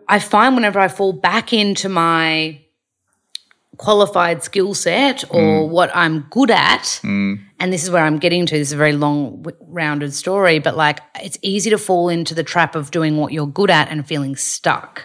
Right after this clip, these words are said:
Speaker 2: Mm.
Speaker 1: versus being courageous and taking the leap to kind of go, like, when you and I have our discussions when I'm like, "Do this, let's do this podcast and
Speaker 2: Mm.
Speaker 1: we'll release a meditation series." And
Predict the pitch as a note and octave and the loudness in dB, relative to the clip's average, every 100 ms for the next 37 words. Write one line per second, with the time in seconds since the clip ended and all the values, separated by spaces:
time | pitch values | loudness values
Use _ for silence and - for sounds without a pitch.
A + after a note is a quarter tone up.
0 | - A2+ A2+ A#2+ A#2+ A2+ G2+ D3+ F3 F#3 | -6 0 2 4 4 2 -2 0 4 4
1 | F3+ F#3 D#3+ D3 D#3 D3 - D3 E3+ G#3 | 2 -2 -6 -4 -4 -4 -6 0 4 6
2 | F#3+ E3 D#3+ F3 G#3 - - E3 D3+ D3+ | 4 2 2 4 2 0 -6 -6 -4 -6
3 | - - - G3 G3+ G3 F#3+ F3 D#3 D#3 | -6 -4 2 4 4 2 -2 0 0 0
4 | D3 F3 F3+ E3 - F3+ - F3 D#3+ F3 | 0 0 -2 -2 -8 -10 -4 -4 -2 0
5 | D#3+ D#3+ D3+ - - - _ - F3+ F3 | 2 2 0 -8 -18 -20 _ -2 0 0
6 | F3 E3+ E3 D#3+ D#3+ D#3+ D#3 D3 D3+ D3+ | 0 0 0 2 2 2 0 -2 0 0
7 | D3 - D3+ D#3+ D3 D#3+ E3 D#3 - C4 | -2 -4 -4 -4 -4 -4 -4 -6 -6 -2
8 | C4+ B3+ G3+ D3 A3+ - B3+ A#3+ A3 - | 2 2 2 0 -4 -4 -2 -2 -2 -2
9 | G#3 G3+ G3 G3 F3 D3+ D3 - G#2+ A2 | -2 2 0 0 -2 -4 -6 -4 0 2
10 | F#3 G#3 A#3+ A#3+ A3+ G#3+ G3+ G#3+ G3+ G3+ | 4 4 4 4 2 2 0 -2 -2 -2
11 | F#3+ G#3 G#3 F#3+ F3+ F3 F3+ F#3 | -2 2 4 4 2 0 -4 -8